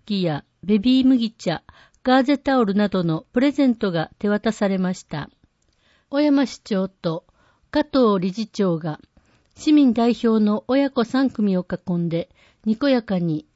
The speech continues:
記念撮影に応じている写真が掲載されています。この件についてのお問い合わせは、企画制作課まで。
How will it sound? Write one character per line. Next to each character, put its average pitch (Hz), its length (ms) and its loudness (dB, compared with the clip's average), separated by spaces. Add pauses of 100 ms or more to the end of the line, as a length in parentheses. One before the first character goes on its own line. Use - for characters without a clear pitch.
記 226 120 -2
念 277 200 4
撮 285 260 -2
影 226 200 0
に 185 160 0
応 240 140 2
じ 247 160 -8
て 233 140 -4
い 233 100 -2
る 226 80 -4
写 220 160 -4
真 254 320 2
が 247 240 0 (100)
掲 220 180 0
載 214 220 -2
さ 202 140 -2
れ 190 100 -2
て 185 160 -4
い 175 100 -2
ま 165 200 -4
す。 - 200 -20 (1080)
こ 254 100 2
の 285 120 6
件 349 200 2
に 277 120 4
つ - 160 -4
い 220 80 -2
て 202 160 -2
の 180 200 -2
お 202 80 -8
問 269 240 0
い 247 60 2
合 240 60 2
わ 226 140 0
せ 214 180 -2
は、 202 260 -2 (360)
企 277 320 -2
画 294 80 -2
制 269 240 0
作 - 280 -4
課 214 140 -2
ま 196 140 0
で。 156 240 -8